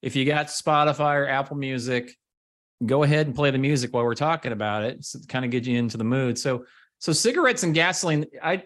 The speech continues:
heard this a couple years ago. When did this first come out? 'Cause it's got a cool video to it too. When did you first release this?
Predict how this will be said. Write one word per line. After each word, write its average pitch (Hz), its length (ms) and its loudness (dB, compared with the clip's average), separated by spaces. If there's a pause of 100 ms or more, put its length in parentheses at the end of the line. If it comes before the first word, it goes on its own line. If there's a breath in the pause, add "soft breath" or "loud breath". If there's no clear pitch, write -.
heard 202 220 -2
this 208 180 0
a 170 40 -2
couple 185 320 -2
years 156 400 0
ago. 135 220 0
When 147 160 0
did 202 100 -4
this 180 160 0
first 151 300 -2
come 147 160 -2
out? 120 180 0
'Cause 117 140 -2
it's 120 100 -6
got 143 160 0
a 120 40 -2
cool 143 240 0
video 123 360 0
to 107 240 -4
it 107 160 -8
too. 107 300 0
When 131 100 -2
did 143 140 -2
you 131 80 -2
first 123 300 -6
release 101 340 -4
this? 67 340 -14